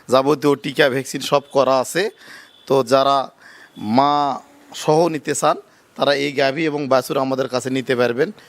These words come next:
প্যাকেজ হিসেবে। আর যদি বলেন যে, "না ভাই, আমি গাভী বাছুর নিব না, আমার টাকা শর্ট", সেক্ষেত্রে আপনারা শুধু বকনাটা সংগ্রহ করতে পারবেন। আবার যদি মনে করেন দুইটা বকনা নেবেন, দুইটা বকনা আপনারা আমাদের কাছ থেকে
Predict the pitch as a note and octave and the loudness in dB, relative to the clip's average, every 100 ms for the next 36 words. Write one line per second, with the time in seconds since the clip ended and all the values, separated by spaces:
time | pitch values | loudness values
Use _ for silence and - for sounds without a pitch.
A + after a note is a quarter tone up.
0 | _ - C#3 C3+ B2+ C3 A#2+ G#2 B2 B2+ | _ -2 0 0 -4 -4 -2 0 0 0
1 | C3+ C#3 C3+ B2+ C3 B2+ C#3+ C3 B2+ A#2 | -2 0 0 0 -2 0 0 -2 -4 -4
2 | B2 C3+ C3 A#2+ B2+ B2 A#2+ C#3 F#3 - | -4 -2 -4 -4 -4 -2 0 0 -2 -8
3 | - - - B2 B2+ C#3 C3 C3+ B2+ - | -20 -18 -2 0 0 0 0 -2 -4 -4
4 | F3+ - - - - - F#3+ D#3+ D3+ D3+ | -4 -6 -20 -20 -10 -2 -2 0 0 0
5 | C#3 C#3+ C3+ - C3+ C3 C3+ C#3+ C3+ C3 | -2 -4 -4 -4 -6 0 0 0 0 0
6 | C3 A#2+ A#2 G#2 G2+ G2 F#2+ F2+ E2 - | -4 -8 -6 -6 -6 -6 -4 -6 -10 -16
7 | - - - - A#2+ C#3+ D3+ C#3+ D3 C#3+ | -20 -20 -20 -4 0 2 0 0 0 0
8 | C3+ C#3+ B2+ C3+ D3+ C#3 C3+ C#3 C3+ C3+ | 0 0 -2 -2 0 0 -2 -2 -2 -4
9 | E3 C#3+ C#3 C3 C3 C3+ C3 C3 - - | -4 -2 2 2 0 -2 -2 -2 -6 -10
10 | B2 A#2 A#2 A#2+ A#2 - A2+ - B2 E3 | -6 -2 0 -2 -4 -6 -6 -4 -2 -2